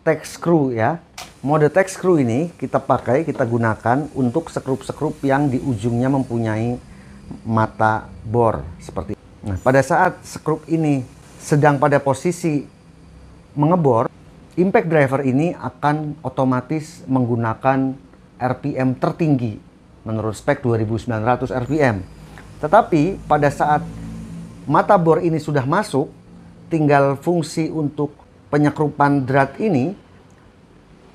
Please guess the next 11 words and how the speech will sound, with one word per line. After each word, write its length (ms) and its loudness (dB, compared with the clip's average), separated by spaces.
impact 320 0
driver 320 2
Kyocera 560 -2
ini 240 -2
akan 320 -6
menurunkan 560 0
R 160 -4
P 160 -4
M-nya 480 -4
secara 400 -6
otomatis, 640 0